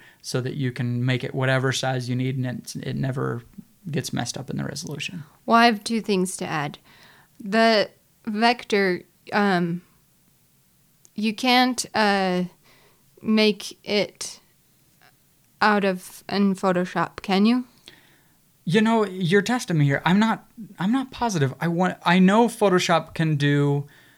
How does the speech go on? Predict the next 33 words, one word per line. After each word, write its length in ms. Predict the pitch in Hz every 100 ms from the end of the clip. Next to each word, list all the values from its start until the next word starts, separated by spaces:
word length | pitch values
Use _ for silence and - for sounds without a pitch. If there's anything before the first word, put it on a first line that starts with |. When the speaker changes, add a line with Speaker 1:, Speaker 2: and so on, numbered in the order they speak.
| _ -
Speaker 1:
well, 420 | 233 190 185 170
you 180 | 175 190
know, 120 | 170
you, 260 | 160 160 156
you're 200 | 165 156
doing, 300 | 151 160 156
like, 220 | 147 131
a 60 | 127
smart 320 | - 139 131
object 480 | 127 156 147 131 -
or 100 | 131
something, 440 | - 127 139 139
and 140 | 131 127
that's, 640 | 139 147 - - - -
yeah, 180 | 202 202
that's 220 | 147 151
essentially 520 | 139 143 135 151 139
a 60 | 135
vector 320 | 135 131 143
graphic 400 | 135 131 147 139
where 120 | 147
you 200 | 143 139
can, 280 | 135 131 123 - - -
well, 180 | 214
it's 300 | 202 190 -
only 260 | - 214 202
sort 440 | - - 262 196
of, 300 | 131 135 - - - _ -
I 40 |
mean, 180 | 160 165
you're 200 | 175 190
resizing 800 | 196 190 - 175 190 160 147 139
it, 200 | 139